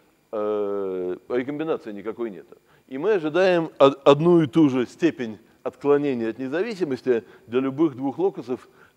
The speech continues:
э, независимо от расстояния между ними. А в половой популяции, чем ближе они физически, э, чем ближе два локуса физически на геноме, тем более зависимы будут распределение частот аллелей. И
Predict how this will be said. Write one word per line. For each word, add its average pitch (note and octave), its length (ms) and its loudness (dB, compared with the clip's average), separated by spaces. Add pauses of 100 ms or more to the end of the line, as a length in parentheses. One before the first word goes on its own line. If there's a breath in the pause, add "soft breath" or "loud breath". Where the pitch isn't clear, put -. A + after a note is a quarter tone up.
(100)
э, A2 400 6 (340)
независимо C3 560 0
от G#2+ 80 -12
расстояния B2+ 440 -4
между A2+ 260 -6
ними. D2+ 260 -14 (340 soft breath)
А A#2+ 120 -8
в - 40 -20
половой G#3+ 340 -2
популяции, C3+ 540 2
чем D#3 280 0
ближе D#3 340 4
они A2+ 240 0
физически, A#2+ 720 -8 (380 loud breath)
э, G2+ 260 0 (140)
чем D3+ 220 2
ближе C3+ 280 4
два A2 160 0
локуса A#2+ 400 -6
физически A2 640 -8 (100)
на A#2+ 260 -4
геноме, E3+ 540 -4 (340 loud breath)
тем F#3 340 0 (240 loud breath)
более D#3+ 400 6
зависимы C3 580 2
будут C3+ 280 -10
распределение A2+ 560 -8
частот A2 260 -8
аллелей. E2+ 360 -6 (600 soft breath)
И F3 340 -4